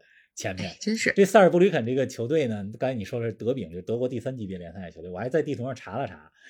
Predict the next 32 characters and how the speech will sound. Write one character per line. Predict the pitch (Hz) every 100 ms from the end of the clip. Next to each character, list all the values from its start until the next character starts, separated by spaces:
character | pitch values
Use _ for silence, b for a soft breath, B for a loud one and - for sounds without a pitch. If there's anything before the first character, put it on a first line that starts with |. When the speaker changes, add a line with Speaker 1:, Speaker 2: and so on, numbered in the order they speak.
| b
Speaker 1:
就 | 135
这 | 131
个 | 135
小 | 117 92
城 | 87 98
市 | 110 127
呢， | 98 b b b b b
它 | - 143
在 | 151
德 | 120 147
国 | 147 131
的 |
西 | 117 -
南 | 151 98
部， | 143
Speaker 2:
嗯。 | - 202 165 170
Speaker 1:
离 | 147
法 | 226 - -
国 | 82 143
特 | - 196
别 | 85
近， | 80 87 _ _ _
啊， | 135
离 | 135 180
德 | 185 - 139
法 | 190 139 90
边 | 170 196
界 | 180 - b b b _
特 | -
别 | 87 78
近。 | 85
Speaker 2:
是。 | 87